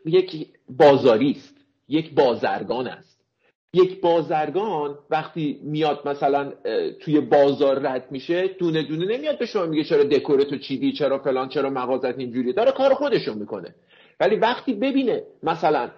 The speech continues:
شما جنسی رو داری ارزونتر می‌فروشی، میاد باهات برخورد می‌کنه، چون مثلاً ایشون، اه، چه می‌دونم، اه، کله گنده تر از فلانیه در بازار. اینو بیاریم تو اقتصاد. منظور من چیه؟ دونالد ترامپ میاد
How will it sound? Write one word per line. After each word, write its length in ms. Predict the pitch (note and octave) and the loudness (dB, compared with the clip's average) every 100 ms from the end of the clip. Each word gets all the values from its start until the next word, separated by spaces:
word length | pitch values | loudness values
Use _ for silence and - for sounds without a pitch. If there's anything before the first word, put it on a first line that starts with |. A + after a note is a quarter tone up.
| _ | _
شما 500 | - F3+ F3 G#3+ - - | -2 0 2 2 0 0
جنسی 400 | F#3+ A3 G#3+ A#3 | 0 0 0 2
رو 80 | |
داری 200 | F#3 D#3+ | 4 4
ارزونتر 600 | D#3+ D3+ D#3 D#3+ D3 D#3 | 2 0 -2 -6 -4 -2
می‌فروشی، 720 | D3+ D3 - D3+ - G#3+ B3+ B3 | -2 -6 -10 -12 -10 -8 -8 -8
میاد 240 | F3+ G3+ | -6 -4
باهات 180 | F3+ F#3 | -2 0
برخورد 420 | G3+ F#3 B3 B3 | 0 0 0 -2
می‌کنه، 300 | E3+ D3 B2 | -2 -2 -4
چون 180 | G#2 E3+ | -4 -6
مثلاً 360 | E3+ - D3+ D#3 | -4 -6 -6 -6
ایشون، 420 | C4 - D#3 D3 | -6 -6 -8 -6
اه، 100 | G#2+ | -6
چه 140 | - D3 | -4 -4
می‌دونم، 420 | C3 B2+ A#2+ A#2 - G2+ | 0 0 0 -6 -10 -8
اه، 60 | - - - - _ _ _ - | -8 -8 -12 -16 _ _ _ 0
کله 260 | F3 D3+ C#3 | 4 8 8
گنده 260 | C#3+ C3+ | 8 4
تر 200 | C3+ C#3 | 4 2
از 200 | G#2 - - - | 0 -6 -18 -6
فلانیه 460 | - A#2 G#2+ G#2+ G2 | 0 2 2 -2 -4
در 180 | G2+ F2 | -4 -4
بازار. 420 | F2+ D#2 D2 - - - - | -6 -6 -8 -10 -16 -16 -6
اینو 220 | C#4+ C#4 | -2 4
بیاریم 300 | A#3 G3 F#3 | 8 8 6
تو 120 | G3 | 6
اقتصاد. 580 | E3 - D#3+ G3 F3+ F#3+ | 4 2 -2 0 0 -2
منظور 340 | F#3+ E3+ G#3 | -4 -2 -2
من 180 | E3+ E3+ | -2 -6
چیه؟ 220 | - - - _ _ - | -8 -12 -12 _ _ -4
دونالد 280 | G#3+ A3 G#3+ | 0 0 0
ترامپ 280 | - B3+ - - - | -4 -8 -10 -20 -8
میاد 300 | G#3+ B3 | -4 -2